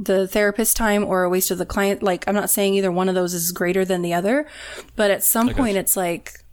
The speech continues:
Speaker 1: it, right now isn't the time, and you, and I'm here when you're ready to come back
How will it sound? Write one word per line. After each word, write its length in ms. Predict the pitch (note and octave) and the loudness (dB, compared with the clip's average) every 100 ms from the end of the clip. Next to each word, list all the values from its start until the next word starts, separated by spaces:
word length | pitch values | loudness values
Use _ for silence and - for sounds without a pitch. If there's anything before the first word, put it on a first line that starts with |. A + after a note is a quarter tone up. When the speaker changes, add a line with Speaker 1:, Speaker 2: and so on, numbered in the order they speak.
| - - - - _ - - - - - - - - | -20 -20 -20 -20 _ -20 -20 -20 -20 -20 -20 -20 -10
Speaker 1:
it, 180 | E4 - | -8 -6
right 260 | G#3 A#3 A#3+ | 0 0 2
now 240 | G#3+ G#3+ | 2 2
isn't 200 | G#3+ A3 | 2 0
the 80 | A3 | -2
time, 380 | G#3+ G3+ A#3 B3+ | 0 2 2 2
and 180 | G3+ G3 | 0 0
you, 160 | G3+ | 0
and 240 | - F#3+ F#3 | -2 -2 0
I'm 120 | F#3 | 0
here 360 | F#3+ G#3+ G3+ G#3 | 0 2 2 0
when 240 | G3+ F#3+ | 0 0
you're 100 | F#3 | 2
ready 200 | F#3+ F#3+ | 2 0
to 80 | F#3 | -2
come 240 | G3 F3+ | -2 -2
back 440 | F#3 G#3 G#3+ - | 0 0 0 -6